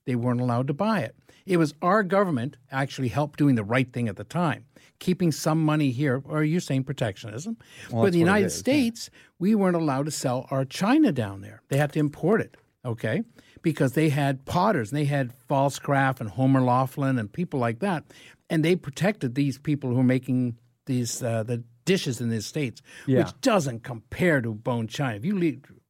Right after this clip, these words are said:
Speaker 1: you eat off one of these plates, it's like li-, off one of the big box stores. You know, it's heavy, it's not pleasant. The bone china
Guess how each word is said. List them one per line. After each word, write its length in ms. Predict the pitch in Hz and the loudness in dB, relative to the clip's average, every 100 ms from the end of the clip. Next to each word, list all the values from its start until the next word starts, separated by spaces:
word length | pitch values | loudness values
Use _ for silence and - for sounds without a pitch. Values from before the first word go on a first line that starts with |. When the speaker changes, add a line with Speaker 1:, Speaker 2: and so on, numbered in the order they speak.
| _ _ | _ _
Speaker 1:
you 300 | 165 180 127 - | -4 -2 -2 -6
eat 200 | - 156 | 0 2
off 220 | 135 123 | 2 -2
one 80 | 135 | -4
of 40 | 123 | -4
these 160 | 117 104 | -4 -6
plates, 480 | - 135 123 - - - - | -6 -4 -4 -8 -20 -20 -20
it's 120 | - | -4
like 240 | 147 127 139 | 0 0 0
li-, 260 | 139 139 120 - - | 0 0 -4 -18 -12
off 220 | 113 - | -12 -10
one 120 | 131 123 | -6 -4
of 40 | |
the 40 | 107 | -2
big 220 | 123 104 | -4 -2
box 300 | 113 120 - | -2 -2 -4
stores. 340 | - 101 104 | -6 -8 -4
You 60 | 147 | -4
know, 60 | 107 | -4
it's 120 | - | -2
heavy, 340 | 135 123 123 | 0 0 0
it's 220 | 104 - | -4 -8
not 320 | 135 117 120 - | -6 -4 -6 -8
pleasant. 460 | 127 117 120 113 - _ - - - | -4 -4 -4 -8 -10 _ -20 -20 -14
The 120 | 151 123 | -6 0
bone 260 | 147 151 151 | 4 4 2
china 420 | 202 247 147 | 2 2 2